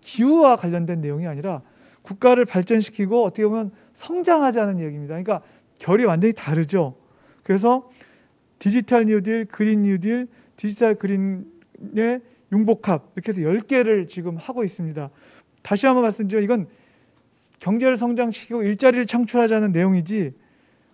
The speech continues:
어, 탄소 중립과는 원래는 관련이 없는 내용이거든요. 근데 가만히 놓고 보면 여기 이제 한국판 뉴딜이 일자리 창출하고 관련되는데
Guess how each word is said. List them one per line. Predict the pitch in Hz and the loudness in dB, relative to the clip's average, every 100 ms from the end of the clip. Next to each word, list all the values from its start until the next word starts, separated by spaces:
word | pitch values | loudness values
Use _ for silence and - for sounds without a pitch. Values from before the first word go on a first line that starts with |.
| - | -8
어, | 165 156 147 - _ _ _ _ _ - | -6 -6 -8 -14 _ _ _ _ _ -10
탄소 | 302 302 | -4 -4
중립과는 | 269 247 208 214 208 202 - - | -2 -2 0 -2 -2 -6 -14 -4
원래는 | 175 220 254 240 | 0 2 2 2
관련이 | - 165 185 196 | -2 -4 -2 -2
없는 | 156 208 311 | -2 0 2
내용이거든요. | 240 180 170 151 151 220 - _ - - | 2 2 0 -4 -8 -10 -12 _ -20 -2
근데 | 254 | -2
가만히 | - 233 262 254 | 4 8 10 10
놓고 | 240 254 | 8 6
보면 | 208 208 247 160 143 - - - - - _ - | 8 8 8 8 2 -12 -20 -20 -20 -20 _ 2
여기 | 214 240 | 4 6
이제 | 226 | 6
한국판 | 208 277 262 254 | 4 2 0 4
뉴딜이 | 226 208 208 208 320 349 _ - | 4 4 4 2 -2 -10 _ -4
일자리 | 226 208 190 214 247 | 0 2 2 6 6
창출하고 | 214 214 208 196 | 6 4 2 2
관련되는데 | 180 185 175 160 160 208 | 4 2 2 2 2 0